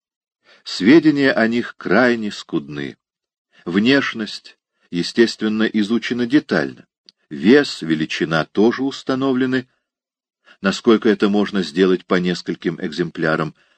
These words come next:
Известно, что питается большая панда, как и малая, ростками бамбука и лишь изредка ловит грызунов. Крошечные, раз в пятьдесят меньше мамаши детеныши появляются на свет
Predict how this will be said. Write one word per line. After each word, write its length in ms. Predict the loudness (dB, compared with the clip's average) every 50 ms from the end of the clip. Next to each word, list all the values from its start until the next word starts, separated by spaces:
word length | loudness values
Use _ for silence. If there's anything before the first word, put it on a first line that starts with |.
| _ _ _ _ _ _
Известно, 480 | 0 0 2 4 4 2 2 2 -2 -6
что 220 | -2 0 0 0
питается 680 | 2 2 2 2 4 4 4 4 4 2 2 -2 -4 -2
большая 440 | -2 -2 -2 -2 -2 -2 -2 -2 -2
панда, 400 | -2 -4 -4 -4 -4 -4 -6 -4
как 240 | -2 -4 -4 -2
и 40 | -2
малая, 460 | -2 0 0 0 2 2 2 0 -2 _ -14 -20 _ _ -6
ростками 580 | -4 -4 -4 -4 -8 -8 -6 -4 -4 -4 -4
бамбука 680 | -4 -4 -4 -4 -2 -2 0 0 0 0 -2 -4 -4 -6 _ _ _ _ _
и 100 | -8 -6
лишь 320 | -4 -4 -4 -4 -4 -6 -6 _
изредка 600 | 2 4 4 4 4 0 -2 -2 -2 0 0 2 2
ловит 320 | 2 2 2 0 0 -2
грызунов. 640 | -4 -4 -4 -4 -4 -4 -6 -8 -8 -12 -14 -18 -20 _ _ _ _ _ _ _ _ _ _ _ _ _ _
Крошечные, 800 | 0 4 6 6 6 6 6 2 -4 -6 -6 -6 -4 -2 0 2
раз 260 | 2 2 2 0 -2 -6
в 100 | -8 _
пятьдесят 680 | 0 0 0 0 0 -2 0 0 0 0 0 0 -2
меньше 480 | -4 -2 0 0 0 -2 -4 -6 -4
мамаши 540 | -2 -2 -2 0 0 -2 -2 -2 -4 -6 -6
детеныши 680 | -6 -6 -6 -2 2 2 2 2 0 -4 -6 -8 -12 -12 _ _ _ _ _ _ _ _ 0
появляются 680 | 4 4 6 6 6 4 4 4 4 2 0 -2 -4
на 120 | -2 -4
свет 400 | -4 -2 0 2 2 2 0 -2